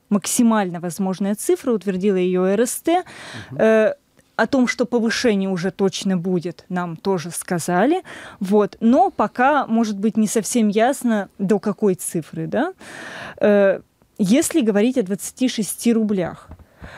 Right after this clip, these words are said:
Speaker 1: ну, это же резко, на четыре рубля. Все понятно, не, не поднимали, э, уже три года, да?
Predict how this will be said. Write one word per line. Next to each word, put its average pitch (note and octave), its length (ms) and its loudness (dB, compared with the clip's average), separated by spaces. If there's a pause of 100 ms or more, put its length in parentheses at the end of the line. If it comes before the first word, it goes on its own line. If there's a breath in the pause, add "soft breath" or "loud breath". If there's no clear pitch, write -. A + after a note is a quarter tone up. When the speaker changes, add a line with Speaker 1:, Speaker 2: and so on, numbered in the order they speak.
(680 loud breath)
Speaker 1:
ну, A#3+ 280 4
это A#3+ 180 2
же G#3 160 0
резко, F#3 480 -4
на F3+ 160 -2
четыре C#4 400 0
рубля. G#3 480 -2 (160)
Все - 300 0
понятно, A#3 480 0
не, F3+ 240 -4
не A3+ 180 4
поднимали, A3 800 0 (180)
э, F#3 340 -2 (120)
уже B3 560 0
три A3 220 2
года, F3+ 440 -2
да? D4 300 0